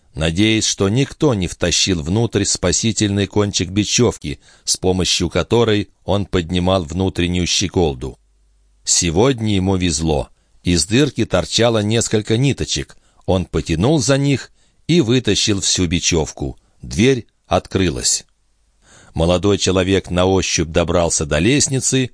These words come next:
и, бесшумно поднявшись по ступенькам, нашарил, наконец, висячий замок своей комнаты, в котором Руссо любезно оставил торчать ключ.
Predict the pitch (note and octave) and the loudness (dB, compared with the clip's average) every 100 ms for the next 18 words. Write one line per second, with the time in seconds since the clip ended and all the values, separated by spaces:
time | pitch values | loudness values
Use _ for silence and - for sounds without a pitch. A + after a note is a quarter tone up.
0 | _ _ _ - C#3+ A2 - - F#2+ F2+ | _ _ _ -2 -2 -2 -4 -2 -2 -2
1 | E2+ - E2 D#2+ F2 D#2 - - - - | -4 -2 -4 -2 -2 -2 -4 -6 -4 -4
2 | - - B2+ C#3+ B2 B2+ - _ _ - | -4 -2 -2 -2 -2 -4 -6 _ _ -8
3 | C#2+ C#2 G#2 B2 B2 G#2 F#2+ F2 F2+ G#2 | -4 0 2 4 2 2 0 0 0 0
4 | - E2+ E2+ G2+ G#2 - E2 F#2 G2+ G#2 | 0 -2 0 2 0 0 0 0 0 -2
5 | - F2+ F#2+ G#2 - C3 G2 D#2+ - C#2+ | -2 0 2 2 2 2 2 -2 -6 -8
6 | - _ - - E2+ F#2+ F2 D#2+ D#2 D#2 | -10 _ -10 -4 0 2 0 0 0 0
7 | - - C#3+ C3+ G2+ D#2 F2+ A2 - E2+ | 0 2 2 2 0 0 2 2 0 -2
8 | E2 - F#2+ F#2+ F2+ - D#2+ - F2 - | -2 0 2 2 0 -2 -4 -2 -2 -2
9 | D2+ C#2+ - - | -4 -2 -4 -6